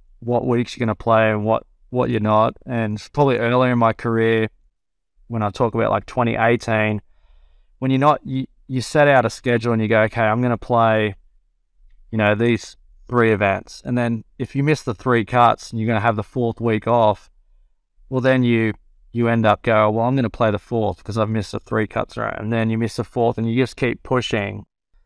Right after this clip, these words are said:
So the biggest thing, I suppose, when I started playing better was being disciplined in what events I'm gonna play and sticking, making a plan and sticking to the plan.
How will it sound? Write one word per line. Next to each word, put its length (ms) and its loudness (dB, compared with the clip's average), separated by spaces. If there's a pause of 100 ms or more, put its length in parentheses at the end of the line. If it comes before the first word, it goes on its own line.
(100)
So 220 -2
the 80 -4
biggest 400 0
thing, 220 0
I 80 2
suppose, 680 -2 (440)
when 140 -4
I 60 2
started 340 2
playing 440 0 (400)
better 360 4
was 180 -2
being 300 -2
disciplined 680 -2
in 540 -2 (440)
what 340 0
events 420 0
I'm 120 -2
gonna 180 -2
play 480 2
and 140 -8
sticking, 600 -4
making 460 0
a 80 0
plan 520 -2
and 100 -10
sticking 400 -6
to 80 -4
the 80 -6
plan. 520 -6